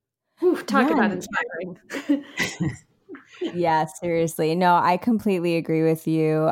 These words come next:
Speaker 2: I think that, I mean, there is nothing like live theater and just the collective energy in this space. And, um, seeing shows after being shut down for eighteen months is really special and just really,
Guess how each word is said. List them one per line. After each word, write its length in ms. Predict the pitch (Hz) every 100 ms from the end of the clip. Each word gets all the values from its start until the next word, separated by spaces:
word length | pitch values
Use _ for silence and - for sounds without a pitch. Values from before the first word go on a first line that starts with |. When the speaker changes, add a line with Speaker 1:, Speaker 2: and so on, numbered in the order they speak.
| -
Speaker 2:
I 140 | 175
think 480 | 180 - 180 165 -
that, 460 | 165 170 151 151 -
I 60 | 175
mean, 320 | 185 180 175
there 240 | 196 190
is 220 | 202 202
nothing 400 | 185 165 165 175
like 240 | 165 160 160
live 240 | 156 156
theater 580 | - 165 156 156 156 156
and 240 | 151 156
just 200 | 156 151
the 80 | 175
collective 600 | 165 165 147 143 - 160 -
energy 440 | 151 156 156 156
in 160 | 151 151
this 180 | 151 -
space. 720 | - - 151 147 147 147 -
And, 320 | 151 147 147 - - - - _ -
um, 520 | 170 151 147 151 147
seeing 440 | - - 185 180
shows 840 | 165 - 175 151 151 151 147 147 - -
after 540 | 147 143 - 151 147
being 320 | 147 147 151 _ _
shut 300 | - 160 139
down 280 | - 202 220
for 220 | 214 202 -
eighteen 460 | 175 - 190 165
months 340 | 156 151 156 175
is 320 | 151 143 - _ _ _ _ _ 156
really 500 | 160 196 226 202 190
special 720 | - 175 170 - 180 165 170
and 140 | 165
just 220 | 165 156
really, 460 | 165 202 269 269 220